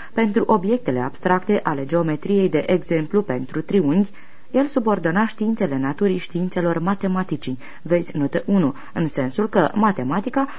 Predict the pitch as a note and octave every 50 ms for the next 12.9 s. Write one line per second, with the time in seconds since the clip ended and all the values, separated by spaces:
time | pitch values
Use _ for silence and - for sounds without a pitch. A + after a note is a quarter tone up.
0 | - - - C#4+ D#4+ D#4+ D4+ - G#3+ D#3 D3 C#3 C#3 - G3+ - - A3 A3 G#3+
1 | G3+ - F3 E3 F3+ F3+ F3+ F3 - F3+ D#3 C#3 C3 C#3 E3+ F3 F3+ E3+ D#3 C#3
2 | C3+ - - G#3 F#3+ F#3+ G3 F#3+ - F#3 F3+ - - A3 G3 - - G3 E3+ D3+
3 | - C3+ B2+ A#2+ - B2+ - - - - - F#3 F#3 - G3+ E3+ D#3 D#3 C#3 C3+
4 | C#3 E3+ F#3+ G3+ G#3 - G#3 G3 F#3 - F3+ E3 E3 E3 - F#3+ F#3 F#3+ G3 -
5 | - G#3 G3 - C3+ B2+ B2 - - E3 - F#3+ F#3 - - C#3 C3 C3+ C#3 E3
6 | E3 C#3+ D3 B2+ - - - - - - - - - - - - - - - -
7 | - - - - - - - - - - - - - - - - - - - -
8 | - - - - - - G#3+ - C4 C#4 - - A3+ A3+ G3+ G#3+ - - E3 D3+
9 | C3+ B2+ B2 B2 - - - - - - - - G#3+ G#3+ G3 G#3 G3+ G3+ C4+ D#4+
10 | D#4 D#4+ C#4 A#3 B3 A3 G#3 G3 G3 - A#3+ B3 A#3 A3+ A3+ A3 G#3+ - G3+ E3+
11 | C#3+ C#3 B2+ C3 - - - - - F#3 G3+ G3 E3+ D#3+ - A#3 A#3+ B3 A3+ G#3+
12 | G#3 - C#3+ C3 - - - - F3+ F3+ F3+ F3+ F#3 F#3+ E3 C#3+ B2+